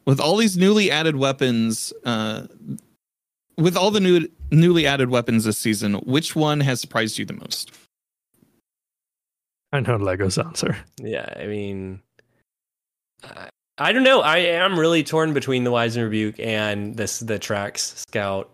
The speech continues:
Speaker 3: I think both of them have
Speaker 2: Oh,
Speaker 3: very much
Speaker 2: it's not
Speaker 3: surprised me.
Speaker 2: iterative loop?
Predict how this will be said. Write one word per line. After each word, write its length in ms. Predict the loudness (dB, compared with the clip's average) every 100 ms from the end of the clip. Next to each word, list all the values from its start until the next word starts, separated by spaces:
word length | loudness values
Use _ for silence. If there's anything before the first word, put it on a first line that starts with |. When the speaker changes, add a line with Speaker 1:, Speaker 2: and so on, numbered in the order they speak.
| -8
Speaker 3:
I 320 | -4 -4 -6 -8
think 200 | -8 -6
both 240 | -6 -6 -6
of 80 |
them 420 | -6 -6 -6 -10 -14 -6
have 180 | -2
Speaker 2:
Oh, 100 | 2
Speaker 3:
very 220 | 2 4 4
much 240 | 4 2
Speaker 2:
it's 240 | -2 -2 0
not 360 | 4 4 2
Speaker 3:
surprised 200 | -4 -2
me. 60 | 0
Speaker 2:
iterative 360 | 2 2 2
loop? 240 | 2 0